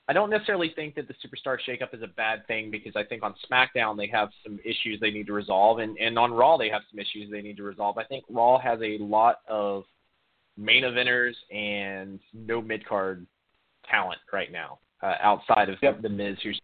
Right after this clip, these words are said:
Speaker 1: holding down the Intercontinental title. But the rest of that thing, the reason they've had so many of these big, like, four, um, you know, the, like, the, for instance, or the, at SummerSlam, you're getting a, a four-man match for the, for the title.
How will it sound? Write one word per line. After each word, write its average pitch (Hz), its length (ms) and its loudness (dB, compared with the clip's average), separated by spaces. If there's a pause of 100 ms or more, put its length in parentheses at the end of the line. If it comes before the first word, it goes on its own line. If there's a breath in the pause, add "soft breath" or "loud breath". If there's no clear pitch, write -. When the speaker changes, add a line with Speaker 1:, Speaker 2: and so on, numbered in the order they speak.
(140)
Speaker 1:
holding 104 280 0
down 98 160 4
the 98 100 -6
Intercontinental 95 540 0
title. 92 380 2 (220 loud breath)
But 104 120 0
the 120 60 6
rest 139 240 6
of 139 60 -4
that 120 200 4
thing, 117 180 -4
the 113 80 -4
reason 143 220 0
they've 120 180 2
had 127 220 4
so 120 80 -4
many 113 200 -8
of 104 80 -6
these 104 180 -8 (120)
big, 113 280 2
like, 104 200 4 (180)
four, 113 440 2 (500 soft breath)
um, 107 260 2
you 113 100 -8
know, 104 280 0
the, 110 160 -6 (140)
like, 113 220 4 (280)
the, 117 120 2 (120)
for 131 80 8
instance, 123 320 0
or 123 80 0
the, 107 560 -2
at 117 180 -2
SummerSlam, 110 540 -2
you're 110 100 -4
getting 110 380 -4
a, 104 140 -6
a 107 240 -4
four-man 120 420 6
match 113 420 4
for 107 120 -6
the, 101 260 0
for 113 80 -4
the 101 100 -2
title. 113 580 2